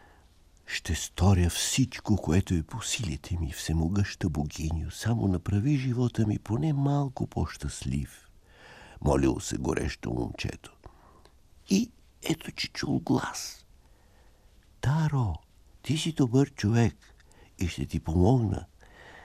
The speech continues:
Когато си тръгнеш от тук, пази много добре първото нещо, което попадне в ръката ти. Това е много важно, запомни го.“ „А, не може да бъде“, казал си Таро.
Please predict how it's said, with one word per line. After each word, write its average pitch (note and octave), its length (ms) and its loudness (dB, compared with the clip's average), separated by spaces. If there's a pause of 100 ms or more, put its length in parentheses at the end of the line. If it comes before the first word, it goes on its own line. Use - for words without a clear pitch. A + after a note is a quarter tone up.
(260)
Когато - 280 2
си A#2+ 120 -2
тръгнеш C3 500 2
от C2+ 120 -4 (140)
тук, E3+ 200 0 (140)
пази E2+ 300 2
много A2+ 400 0
добре A#2+ 380 0 (140)
първото E3+ 520 2
нещо, B2 400 2
което F#2+ 340 0
попадне F2+ 520 -2
в - 100 -8
ръката - 560 -4
ти. - 180 -18 (500)
Това D#2 140 0
е D#2 100 2
много C3 320 2
важно, A#2 500 0 (180)
запомни - 480 -2
го.“ - 280 -4 (1500)
„А, - 120 2 (600)
не - 60 -6
може - 280 -6
да - 80 -8
бъде“, E3 300 0 (340)
казал E2 300 -4
си - 200 -6
Таро. - 260 -4